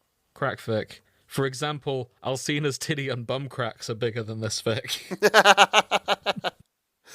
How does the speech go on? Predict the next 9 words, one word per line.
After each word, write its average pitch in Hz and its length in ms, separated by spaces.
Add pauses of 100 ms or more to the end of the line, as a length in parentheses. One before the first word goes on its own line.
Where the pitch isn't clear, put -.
(160)
Capcom, 143 600
how 143 140
dare 139 300
you 143 140
make 127 300
me 131 100
a 127 80
monster 123 380
fucker. - 480